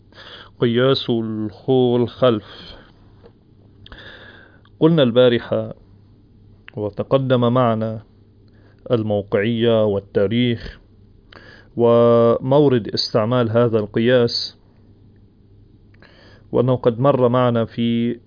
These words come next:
إثبات الأشكال، بعض ضروب الإشكال، وأيضا على رأي هو يثب-، آه، يعني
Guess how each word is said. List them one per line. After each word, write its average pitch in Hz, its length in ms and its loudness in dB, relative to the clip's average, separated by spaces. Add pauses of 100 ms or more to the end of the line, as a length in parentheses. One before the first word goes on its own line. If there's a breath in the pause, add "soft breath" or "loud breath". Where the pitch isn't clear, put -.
إثبات 123 440 0
الأشكال، 110 840 -6 (1500 loud breath)
بعض 120 360 0 (280)
ضروب 117 480 0
الإشكال، 107 720 -4 (400)
وأيضا 123 800 0 (540)
على 117 200 2
رأي 131 580 -4 (200)
هو 123 540 0 (400)
يثب-، 120 580 -4
آه، 104 180 -4
يعني 101 400 -8